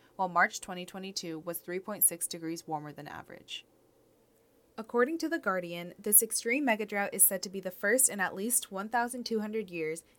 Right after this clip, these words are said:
and human activity is claimed to be the primary cause of the change in climate. A study led by Park Williams, a climate scientist at the University of California, Los Angeles,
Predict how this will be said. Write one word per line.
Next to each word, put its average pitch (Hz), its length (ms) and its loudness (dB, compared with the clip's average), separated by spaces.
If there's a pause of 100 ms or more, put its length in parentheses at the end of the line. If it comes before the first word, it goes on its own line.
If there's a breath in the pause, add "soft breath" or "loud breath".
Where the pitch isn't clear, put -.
and 208 100 -2
human 226 300 -2
activity 208 420 -4
is 190 120 4
claimed 180 300 -6
to 202 40 -8
be 180 120 -8
the 170 100 0
primary 190 500 -6
cause 175 320 -6
of 165 60 -18
the 165 80 -8
change 160 280 -14
in 160 80 -12
climate. 143 420 -14 (720 soft breath)
A 202 60 -4
study 240 360 4
led 214 200 4
by 185 140 2
Park 202 320 -2
Williams, 175 500 -2
a 180 60 -10
climate 202 340 0
scientist 190 480 2
at 180 80 -6
the 180 100 -8
University 214 460 -6
of 214 80 -4
California, 180 500 -4
Los 175 240 -4
Angeles, 160 500 -8